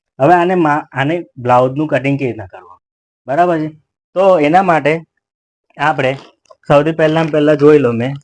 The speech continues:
જે લોકોને કટિંગમાં પ્રોબ્લેમ થાય છે, ફિટિંગમાં પ્રોબ્લેમ થાય છે, ફિનિશિંગમાં પ્રોબ્લેમ થાય છે, એમના માટે ખાસ. જો, આપણી પાસે કટોરીવાળા બ્લાઉઝના ફરમાં છે, ટક્સવાળા બ્લાઉઝના ફરમાં છે, પ્રિન્સેસ કટ એટલે પેરવાળા બ્લાઉઝના ફરમાં છે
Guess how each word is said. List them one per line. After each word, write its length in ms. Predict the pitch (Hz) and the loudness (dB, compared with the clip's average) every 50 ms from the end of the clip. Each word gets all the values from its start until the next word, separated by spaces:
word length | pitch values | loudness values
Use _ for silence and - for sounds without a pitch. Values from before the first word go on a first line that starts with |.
| _ _ _ _ _ _ _ _ _ _ _ _ _ _ | _ _ _ _ _ _ _ _ _ _ _ _ _ _
જે 100 | - 151 | -2 0
લોકોને 340 | 165 165 165 160 165 165 170 | 0 2 2 2 2 2 2
કટિંગમાં 560 | 165 - 156 143 139 151 160 165 170 165 156 160 | 0 0 -2 -2 0 0 0 2 2 2 2 2
પ્રોબ્લેમ 300 | 156 151 156 160 160 165 156 | 2 2 2 0 0 0 -2
થાય 200 | 160 156 151 156 | -2 -2 -2 -4
છે, 80 | 151 _ - | -6 _ -8
ફિટિંગમાં 480 | 135 123 - 151 160 165 165 156 147 147 | -8 -2 0 2 2 4 2 2 0 2
પ્રોબ્લેમ 300 | 147 147 147 151 147 147 | 0 0 0 0 -2 -2
થાય 160 | 151 147 143 | -2 -2 -4
છે, 80 | 143 143 _ | -4 -6 _
ફિનિશિંગમાં 580 | - 123 135 156 151 - 170 165 165 165 156 151 | -2 0 0 0 2 2 0 0 2 0 0 0
પ્રોબ્લેમ 280 | 143 135 131 135 139 139 139 | -2 0 0 0 0 0 0
થાય 140 | 131 127 123 | -2 -2 -4
છે, 120 | 131 131 - - | -4 -6 -4 -2
એમના 260 | 131 139 147 156 147 | 2 2 4 2 2
માટે 260 | 143 123 120 117 123 120 | 0 -2 -4 -6 -6 -10
ખાસ. 280 | - - 98 90 - _ _ _ _ _ _ _ _ _ _ _ _ - | -10 -12 -18 -18 -18 _ _ _ _ _ _ _ _ _ _ _ _ -4
જો, 160 | 127 131 120 104 90 90 _ _ _ _ - - | 0 0 0 0 -2 -6 _ _ _ _ -6 -4
આપણી 300 | 123 127 135 147 143 143 | -4 -2 -2 -4 -6 -4
પાસે 260 | 147 147 151 143 143 _ _ - | -4 -4 -4 -6 -8 _ _ -6
કટોરીવાળા 640 | - 131 127 143 143 143 143 147 143 143 143 143 135 | -6 -4 -2 0 0 0 2 2 0 2 0 0 0
બ્લાઉઝના 340 | 135 127 123 123 127 135 135 | 0 0 0 0 -2 -4 -4
ફરમાં 380 | 127 131 127 123 127 127 120 117 | -2 -4 -6 -4 -4 -4 -4 -6
છે, 80 | 120 120 _ _ _ _ _ _ _ _ _ _ _ _ _ _ - | -6 -12 _ _ _ _ _ _ _ _ _ _ _ _ _ _ 0
ટક્સવાળા 640 | 143 139 143 143 143 - - 151 143 139 139 139 139 | 2 2 2 0 -4 -12 -8 -4 -4 -2 -2 -2 -2
બ્લાઉઝના 380 | 139 135 127 123 127 131 131 | 0 -2 -2 -2 -2 -4 -6
ફરમાં 360 | 127 127 123 117 120 120 117 110 | -4 -6 -6 -6 -6 -6 -6 -8
છે, 100 | 113 120 123 _ _ _ _ _ _ _ _ _ _ _ _ _ _ - | -10 -14 -18 _ _ _ _ _ _ _ _ _ _ _ _ _ _ -2
પ્રિન્સેસ 520 | 135 139 147 143 143 - 160 160 147 143 - | 0 0 0 0 0 0 0 0 -2 -2 -2
કટ 220 | - 156 151 147 | 0 0 0 0
એટલે 280 | 151 143 135 135 139 147 | -2 -6 -4 -2 0 0
પેરવાળા 560 | 143 143 139 131 135 143 139 139 135 139 139 135 131 | 0 0 0 0 2 2 2 2 2 0 0 0 0
બ્લાઉઝના 340 | 131 127 123 123 127 127 117 120 | 0 0 0 0 -4 -6 -4 -4
ફરમાં 320 | 127 120 117 117 117 113 | -4 -4 -2 -4 -6 -6
છે 140 | 113 - 117 | -8 -12 -20